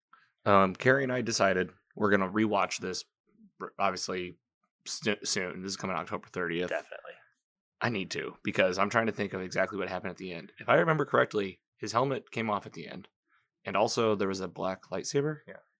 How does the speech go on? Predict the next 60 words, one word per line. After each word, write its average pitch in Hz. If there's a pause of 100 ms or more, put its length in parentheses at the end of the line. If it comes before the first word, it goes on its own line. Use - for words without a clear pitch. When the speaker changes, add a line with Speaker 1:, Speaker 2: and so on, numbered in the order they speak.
(100)
Speaker 2:
Yes, 82
that's 95
what 98
I 87
remember 82
the 82
most. 80
Speaker 3:
Gus -
Fring. 113 (200)
Speaker 2:
Gu-, 117 (520)
<laughs> - (1040)
yeah. 147 (400)
Speaker 1:
He 107
was 98
a, 95
he's 98
like 92
a -
Sith -
Lord. -
Speaker 2:
He 135
was 208
a 185
great, 101 (640)
Speaker 3:
But 127
he 202
wasn't 139
Speaker 2:
great 113
Speaker 3:
even 110
in 92
the 104
Speaker 2:
actor 98
for 95
that. 82
Speaker 3:
and 127
Speaker 2:
At 131
Speaker 3:
he 175
Speaker 2:
first, 151
Speaker 3:
wasn't 151
Speaker 2:
I -
was 110
Speaker 3:
even 120
in 110
the -
Speaker 2:
skeptical, 95
but 92
I 90
was 90
like, 87
"This - (160)
guy 120
killed 127
it. -
He's 113
just 113
a 107
great 101
Speaker 1:
He's 110
Speaker 2:
villain." 101
Speaker 1:
also 104